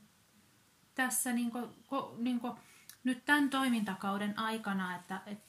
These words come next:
mistä sä luulet, että, että se sitten tämmönen stressi, mm, onks se sit niinku työperäistä vai, vai tota, tai et onks sä puhunut siitä sitten esimerkiksi työterveyshuoltoon, onks sitä tutkittu sen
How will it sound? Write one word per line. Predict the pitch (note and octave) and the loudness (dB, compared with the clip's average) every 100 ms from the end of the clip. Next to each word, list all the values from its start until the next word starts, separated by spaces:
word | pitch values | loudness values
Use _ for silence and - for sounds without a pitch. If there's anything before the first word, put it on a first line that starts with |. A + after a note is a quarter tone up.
| G#3+ | -12
mistä | - C4 - D4+ | -4 -4 -2 -4
sä | C#4 | -2
luulet, | B3+ D4 E4 C#4 G3+ | -2 -2 -4 -4 -4
että, | F3+ - - F#3 - _ | -6 -10 -8 -8 -8 _
että | G3+ G3+ - | -10 -8 -8
se | G#3 G#3 | -8 -6
sitten | - A3 - A3+ G#3 | -6 -8 -6 -6 -4
tämmönen | A3+ G#3+ A3 G#3+ | -4 -4 -4 -4
stressi, | - B3+ B3+ - A#3 G#3+ - _ _ - - - | -4 -4 -2 0 0 -2 -6 _ _ -20 -20 -4
mm, | G#3 G#3 G3+ G3+ - - _ _ - - A#3 | 2 4 4 2 -4 -20 _ _ -20 -14 -8
onks | A3 - | -6 -6
se | |
sit | G#3 A3 | -6 -4
niinku | A#3 A3 G#3+ - - _ - | -2 -2 -6 -10 -20 _ -6
työperäistä | B3+ B3+ B3 A3 G#3+ - G#3+ | -4 -2 -2 -2 -2 -4 -4
vai, | G3+ G3+ G3+ G3 G3 - - - G#3+ | 0 0 0 -2 -4 -10 -20 -10 -4
vai | G3 | -4
tota, | F#3+ F#3+ F#3+ F#3+ G#3+ - - _ _ - A3 - G3+ | -4 -6 -2 -2 -4 -10 -20 _ _ -20 -20 -12 -4
tai | G#3 G#3+ | 0 0
et | G#3+ | -2
onks | G#3 - | -4 -6
sä | G#3+ | -4
puhunut | C4 A#3 A3+ F#3+ | -4 -2 0 0
siitä | - G3 F#3 | -2 -8 -6
sitten | F#3 G3 - G3 - _ _ _ _ _ _ - | -8 -8 -10 -12 -14 _ _ _ _ _ _ -8
esimerkiksi | G3+ G3+ G3 G3+ - | 0 0 0 -4 -6
työterveyshuoltoon, | G#3 F#3+ G3 F#3+ G3 F#3 G3+ F3+ F3 F#3+ | -4 -4 -4 -4 -4 -4 -6 -6 -6 -6
onks | F#3+ F#3+ | -6 -6
sitä | - A3 | -8 -6
tutkittu | A3 A#3 - G3+ - E3+ | -4 -6 -6 -12 -10 -12
sen | - F#3 E3 | -8 -8 -8